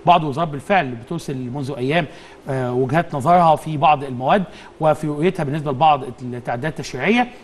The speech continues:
اتمنى ان الباقي ايضا يستجيب لهذا الشكل عشان ننتهي تمامًا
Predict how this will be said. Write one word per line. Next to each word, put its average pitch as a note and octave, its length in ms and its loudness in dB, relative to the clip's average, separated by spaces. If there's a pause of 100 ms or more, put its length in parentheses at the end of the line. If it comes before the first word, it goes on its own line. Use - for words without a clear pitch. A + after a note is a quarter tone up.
(140)
اتمنى G3 300 4
ان D#3 80 -2
الباقي D3 340 -2
ايضا D3+ 180 -2
يستجيب C#3 520 -2
لهذا D#3 240 0
الشكل G3 260 -4 (320)
عشان G3 200 2
ننتهي F3 380 0
تمامًا F#3+ 500 2